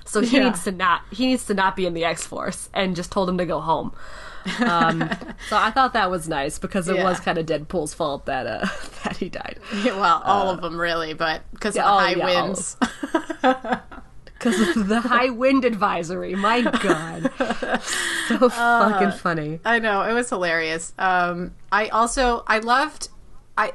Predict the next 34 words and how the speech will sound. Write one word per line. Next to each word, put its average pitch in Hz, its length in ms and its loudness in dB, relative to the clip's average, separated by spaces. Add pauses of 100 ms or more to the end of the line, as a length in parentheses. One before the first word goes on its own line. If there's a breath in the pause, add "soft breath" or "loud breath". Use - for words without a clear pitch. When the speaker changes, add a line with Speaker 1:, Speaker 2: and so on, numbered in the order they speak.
Speaker 2:
I 220 80 2
loved 277 260 0
Negatonic, 226 920 2 (180)
Negasonic 254 520 0
Teenage 214 360 -2
Warhead 202 440 0
and 185 460 -2 (280 loud breath)
her 214 120 0
girlfriend 208 580 2
Yukio, 208 460 0
but 196 160 -2
I 220 100 2
really 233 440 2
wish 214 240 -2
they 202 160 -2
were 202 100 2
in 202 200 -2
it 185 100 -4
more 185 300 -2
because 190 340 -4 (240)
I 214 120 4
really 214 480 0
loved 196 280 2
her 202 140 2
in 175 80 0
the 170 80 -2
first 185 320 -2
movie. 277 420 -4 (640 loud breath)
Speaker 1:
Well, 185 360 2
Speaker 2:
Um, 466 60 4
Speaker 1:
yeah, 440 100 4
'cause 262 160 0
she, 269 280 0
she 320 220 -2